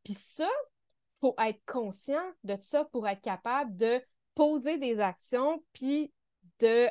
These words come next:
aspirer à réduire ce temps-là puis de, d'aller vers un meilleur équilibre finalement, là.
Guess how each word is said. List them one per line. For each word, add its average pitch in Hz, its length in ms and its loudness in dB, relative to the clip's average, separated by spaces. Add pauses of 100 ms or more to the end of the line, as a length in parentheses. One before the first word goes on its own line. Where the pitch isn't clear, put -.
(100)
aspirer 202 680 -4
à 233 80 -2
réduire 208 340 -4
ce 233 140 -8
temps-là 180 360 -8
puis 220 160 -14
de, 190 140 -4 (360)
d'aller 185 540 -4
vers 202 180 -4
un 180 60 -10
meilleur 180 200 -8
équilibre 190 380 -10
finalement, 160 400 -12
là. - 80 -16